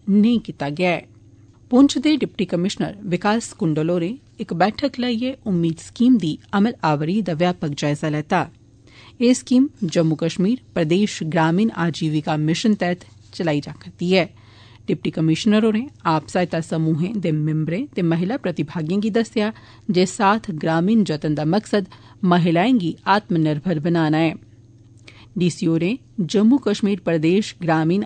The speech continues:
आजीविका मिशन जे के आर एल एम दे जिला नोडल अफसर ते ब्लाक प्रोग्राम अधिकारी गी हिदायत कीती जे ओह् बद्धोबद्ध महिलाएं गी इनें स्कीमें तैह्त आह्नन तां जे उनेंगी टिकाऊ आजीविका दे मौके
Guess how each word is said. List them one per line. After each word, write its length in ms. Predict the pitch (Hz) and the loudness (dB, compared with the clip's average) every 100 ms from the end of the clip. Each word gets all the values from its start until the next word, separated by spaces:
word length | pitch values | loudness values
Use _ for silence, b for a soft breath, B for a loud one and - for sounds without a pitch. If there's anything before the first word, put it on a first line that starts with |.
| - | -4
आजीविका 600 | 165 143 147 151 160 156 | -4 -2 -2 -2 -2 -2
मिशन 480 | 147 151 - 180 196 | 0 -2 0 0 0
जे 200 | 165 165 151 | 0 -6 -6
के 220 | 165 156 - | -6 -6 -6
आर 220 | 147 160 - 175 | -8 -8 -10 -8
एल 160 | 160 - 196 | -8 -8 -2
एम 220 | 226 226 | 0 2
दे 180 | 196 196 B B B 196 | 2 -2 B B B -4
जिला 320 | 147 185 240 240 | 2 2 4 2
नोडल 320 | 165 156 160 - | 0 0 -4 -4
अफसर 300 | 190 - 208 | -6 -2 -4
ते 140 | - 175 147 | -2 -4 -2
ब्लाक 380 | 165 196 - b b b - | -2 -2 -6 b b b -8
प्रोग्राम 480 | 185 175 156 175 185 - | 0 2 2 0 0 -2
अधिकारी 520 | 165 160 170 170 247 | -4 -2 0 0 0
गी 140 | 190 | -4
हिदायत 320 | 165 165 165 - | -4 -2 -2 -2
कीती 300 | 170 - 214 269 | -8 -6 -6 -4
जे 140 | 165 - | -2 0
ओह् 200 | 185 147 | 0 0
बद्धोबद्ध 500 | 180 185 269 233 233 175 | 0 0 2 2 2 0
महिलाएं 460 | 147 165 190 240 | 0 -2 0 2
गी 180 | 220 226 233 | 2 0 0
इनें 220 | 233 170 | 0 0
स्कीमें 420 | 165 - 175 160 156 | 0 -2 0 0 0
तैह्त 240 | 160 156 - | -4 -4 -6
आह्नन 380 | 170 196 247 254 B B B | 0 2 2 0 B B B
तां 200 | 220 247 | 4 6
जे 160 | 254 277 - | 6 2 0
उनेंगी 420 | 208 247 294 190 208 - | 4 4 4 -2 -6 -6
टिकाऊ 360 | 180 185 214 262 190 | -2 -2 -2 -2 -2
आजीविका 520 | 160 160 160 180 233 | 0 0 -2 -2 -2
दे 120 | 180 | 0
मौके 380 | 156 156 - | 2 0 0